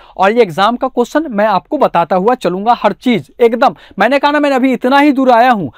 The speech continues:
लेकिन एक एक चीज़ आपको समझा करके तब आगे बढ़ेंगे, नहीं तो नहीं बढ़ेंगे, ठीक है ना। चलिए,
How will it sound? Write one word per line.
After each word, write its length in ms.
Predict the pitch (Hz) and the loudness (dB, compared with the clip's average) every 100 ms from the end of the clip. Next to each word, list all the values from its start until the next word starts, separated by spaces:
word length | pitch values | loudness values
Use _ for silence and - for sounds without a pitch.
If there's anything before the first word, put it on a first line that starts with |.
| - - | -14 -2
लेकिन 340 | 190 233 254 | 0 2 0
एक 280 | - 233 - | 0 0 2
एक 120 | 294 | 0
चीज़ 180 | - 262 | 0 0
आपको 220 | 247 - | 0 -2
समझा 360 | 233 208 196 240 | -6 -6 -4 -4
करके 260 | 247 220 | -4 -6
तब 240 | 220 254 247 | -4 0 2
आगे 200 | 214 214 | 2 0
बढ़ेंगे, 360 | 196 208 247 | -2 -2 -2
नहीं 160 | 233 196 | -2 -2
तो 80 | 208 | -4
नहीं 200 | 165 196 | -4 0
बढ़ेंगे, 360 | 175 151 131 | 0 -2 -6
ठीक 180 | 135 202 | -4 -2
है 80 | 254 | 0
ना। 140 | 254 285 - _ | -2 -6 -18 _
चलिए, 260 | 233 196 | -2 -2